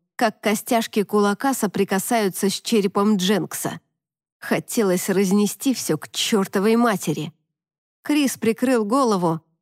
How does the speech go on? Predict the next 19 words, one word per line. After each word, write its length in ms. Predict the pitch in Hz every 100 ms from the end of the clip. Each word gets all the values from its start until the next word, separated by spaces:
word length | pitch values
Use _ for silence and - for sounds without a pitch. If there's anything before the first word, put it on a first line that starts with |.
| _
но 180 | 208 196
я 200 | 196 208
продолжал 720 | 208 208 196 214 220 254 220
его 280 | 175 180 185
бить. 400 | 180 185 - - _ _ _ _ _ _ _ _ _ _
«Трэвис!» 720 | 269 294 349 320 226 - - - _ _
вскрикнула 640 | - - 208 185 196 185 180
голубка, 520 | 175 180 233 - 185
обежав 440 | 170 175 175 180
вокруг 380 | 180 180 190 175
стола. 460 | - 233 208 160 156 _ _ _ _ _ _ _ _ -
Моя 300 | 196 185 170
занесённая 680 | 165 175 175 - 180 175 170
для 180 | 170 175
удара 400 | 175 180 175 165
рука 360 | 170 - 220 - _ _ -
застыла 580 | 185 180 - 185 185 214
в 60 |
воздухе, 640 | 208 202 165 165 - 160